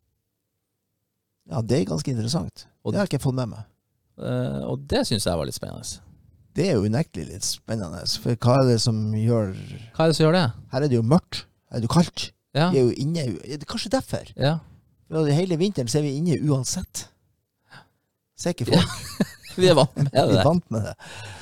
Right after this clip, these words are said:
Speaker 1: Nei, det, det, jeg, det har ikke noe sånn godt umiddelbart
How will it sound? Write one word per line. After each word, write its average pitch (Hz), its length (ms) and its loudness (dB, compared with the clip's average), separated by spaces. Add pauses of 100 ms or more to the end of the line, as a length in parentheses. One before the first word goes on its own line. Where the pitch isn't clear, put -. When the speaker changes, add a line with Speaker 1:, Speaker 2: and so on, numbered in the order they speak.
(400)
Speaker 1:
Nei, 139 140 2 (100)
det, 139 220 -2 (280)
det, 120 140 -2
jeg, 120 300 -2 (160)
det 139 120 -6
har 120 120 -2
ikke 156 100 -8
noe 165 80 -6
sånn 127 160 -6
godt 143 240 -6
umiddelbart 113 440 -6